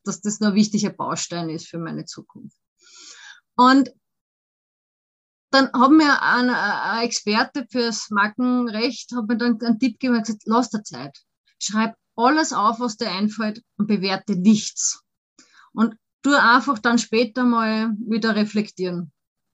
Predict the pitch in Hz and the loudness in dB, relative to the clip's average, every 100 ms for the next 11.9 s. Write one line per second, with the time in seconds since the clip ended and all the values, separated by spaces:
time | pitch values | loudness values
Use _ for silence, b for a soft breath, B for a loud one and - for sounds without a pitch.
0 | _ _ _ _ _ B B B B B | _ _ _ _ _ B B B B B
1 | B - 277 285 226 202 202 214 - 214 | B 0 2 4 2 2 0 -2 0 0
2 | 170 160 - _ _ 208 208 - 190 226 | 0 -4 -8 _ _ 0 2 2 2 2
3 | 220 202 - 208 226 226 214 190 190 180 | 2 -2 -2 -2 0 0 2 0 -2 -2
4 | 180 180 180 170 165 - 269 277 247 214 | -2 -2 -2 -4 -4 -2 0 4 4 4
5 | 208 - - - 269 262 226 214 240 233 | 2 -4 -4 4 8 8 6 8 10 10
6 | 226 220 214 202 208 208 208 202 202 196 | 8 6 6 6 6 4 2 0 -2 -4
7 | 185 170 147 165 B 330 B B B 226 | -6 -6 -6 -10 B -20 B B B -2
8 | 233 269 - 240 208 240 349 - 247 247 | 2 2 4 4 6 4 2 0 2 2
9 | 226 233 220 254 247 214 240 233 254 320 | 2 2 2 0 -8 -8 -2 2 2 0
10 | 415 _ _ _ _ _ _ _ - _ | -4 _ _ _ _ _ _ _ -14 _
11 | _ - 233 233 214 262 214 302 | _ -2 2 2 4 2 2 -2